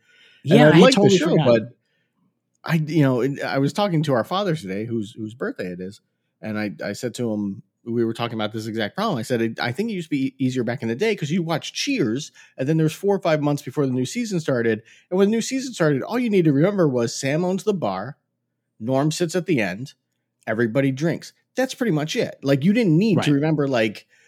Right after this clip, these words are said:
Speaker 2: "Oh, yes, uh, last season, uh, Sam got amnesia, and then he got, he got trapped in an alternate reality, and, <laughs> you know, and Norm was over here, and this was happening." Like, it, the show, it wasn't an episodic format where every episode was leading into the next one. So they,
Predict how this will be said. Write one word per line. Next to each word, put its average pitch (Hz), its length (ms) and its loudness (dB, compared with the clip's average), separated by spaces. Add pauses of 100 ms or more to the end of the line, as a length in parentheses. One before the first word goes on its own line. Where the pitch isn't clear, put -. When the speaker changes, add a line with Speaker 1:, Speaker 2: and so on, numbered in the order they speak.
(180)
Speaker 2:
"Oh, 143 360 6
yes, 123 460 -2
uh, 117 300 0
last 156 300 0
season, 147 520 2 (380)
uh, 107 240 -8
Sam 151 400 0
got 147 160 2
amnesia, 151 680 2 (200)
and 110 180 -2
then 139 340 -2
he 131 120 -2
got, 117 260 -2
he 117 200 -6
got 117 280 -6
trapped 156 340 -2
in 139 60 0
an 127 80 2
alternate 139 360 0
reality, 143 640 4
and, 117 280 -4
<laughs> - 120 -6
you 160 120 2
know, 175 120 2
and 151 160 4
Norm 160 260 6
was 170 140 6
over 143 180 2
here, 160 320 2
and 151 220 2
this 160 160 0
was 156 100 -4
happening." 143 460 -4 (320)
Like, 190 180 2
it, 185 480 -16
the 220 80 -4
show, 220 320 2
it 175 140 2
wasn't 208 300 0
an 160 120 -2
episodic 147 480 -2
format 170 380 0
where 123 100 0
every 123 160 0
episode 123 220 -2
was 117 180 -2
leading 127 260 0
into 117 140 -6
the 147 80 -6
next 233 220 -6
one. 113 180 -6
So 135 160 0
they, 127 320 0